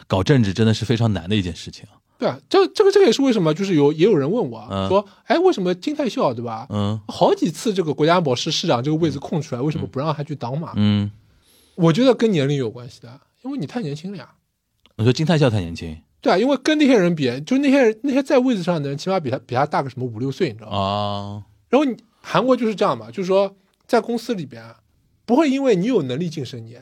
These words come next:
Speaker 2: 有的时候要看，
Speaker 1: 嗯。你年资到了。
Speaker 2: 就是你年龄不够啊，
Speaker 1: 嗯。
Speaker 2: 我把你晋升上来之后，跟你同级的人全部都不开心啊。
Speaker 1: 嗯，要协调，大家协调好。
Speaker 2: 对啊，然后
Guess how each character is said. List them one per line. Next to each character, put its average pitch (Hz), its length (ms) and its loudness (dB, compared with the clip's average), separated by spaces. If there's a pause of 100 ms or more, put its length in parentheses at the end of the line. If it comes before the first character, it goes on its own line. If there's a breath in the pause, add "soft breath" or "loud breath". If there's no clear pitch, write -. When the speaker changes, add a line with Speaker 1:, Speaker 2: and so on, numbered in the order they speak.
(220)
Speaker 2:
有 131 80 -8
的 202 100 -6
时 196 80 -6
候 254 100 -4
要 254 160 -4
看， 185 300 -12
Speaker 1:
嗯。 - 60 -18
你 113 80 2
年 113 200 2
资 170 160 0
到 180 200 4
了。 - 240 -6 (440)
Speaker 2:
就 - 80 -2
是 302 200 -2 (100)
你 160 580 -2
年 160 260 2
龄 208 120 2
不 131 160 -6
够 135 140 -2
啊， 113 240 -6
Speaker 1:
嗯。 - 80 -2
Speaker 2:
我 151 80 4
把 233 140 2
你 240 120 -2
晋 240 140 2
升 262 160 0
上 262 100 -2
来 175 160 0
之 160 100 -6
后， 170 80 0
跟 269 160 -6
你 170 120 0
同 196 420 -4
级 208 100 -8
的 196 80 4
人 147 220 0
全 - 240 -4
部 240 80 -4
都 220 80 4
不 202 140 -6
开 - 180 -6
心 170 160 -8
啊。 107 160 -12
Speaker 1:
嗯， 151 840 -4 (640)
要 131 100 0
协 - 220 -2
调， 85 180 -8
大 117 100 0
家 131 140 0
协 285 80 2
调 135 220 4
好。 202 80 -4
Speaker 2:
对 220 80 4
啊， - 0 -
然 - 20 4
后 294 200 4